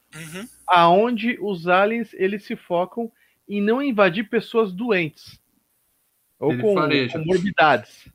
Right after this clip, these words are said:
Speaker 3: A experiência, a experiência, que a menina descobre que o cara é diabético e dá aquele beijão nele, assim, pra
Speaker 1: Aham.
Speaker 2: É, ela vê que o cara tem um câncer, não vai, não sei o quê. E daí, por que eu falo isso? Porque mostra essa velha,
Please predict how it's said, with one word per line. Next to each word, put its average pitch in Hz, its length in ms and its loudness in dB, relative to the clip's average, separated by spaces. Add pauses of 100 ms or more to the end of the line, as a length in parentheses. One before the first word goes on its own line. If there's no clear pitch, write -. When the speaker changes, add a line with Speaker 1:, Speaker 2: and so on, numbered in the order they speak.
(120)
Speaker 3:
A 156 120 2
experiência, 131 720 -2
a 139 80 -4
experiência, 127 560 -8
que 110 120 -12
a - 20 -12
menina 120 220 -10
descobre 120 260 -12
que 120 80 -16
o 104 40 -16
cara 123 180 -4
é - 20 -8
diabético 117 560 -10
e 127 40 -14
dá 117 80 -8
aquele 113 240 -12
beijão 107 440 -12
nele, 104 300 -16
assim, - 260 -16
pra 98 240 -20 (340)
Speaker 1:
Aham. 139 320 -2 (260)
Speaker 2:
É, 208 500 6
ela 170 220 2
vê 156 260 0
que 151 60 -8
o 156 60 -8
cara 151 140 -2
tem 151 120 -6
um 120 80 -6
câncer, 160 360 -2
não 120 120 -4
vai, 135 180 0
não 135 80 -6
sei 131 120 -10
o 113 40 -18
quê. 160 140 -6
E 190 60 -2
daí, 233 160 4
por 269 240 -6
que 269 100 -6
eu 202 100 2
falo 156 220 -2
isso? 117 100 -8
Porque 196 180 -8
mostra 175 320 -2
essa 180 220 -2
velha, 131 440 -2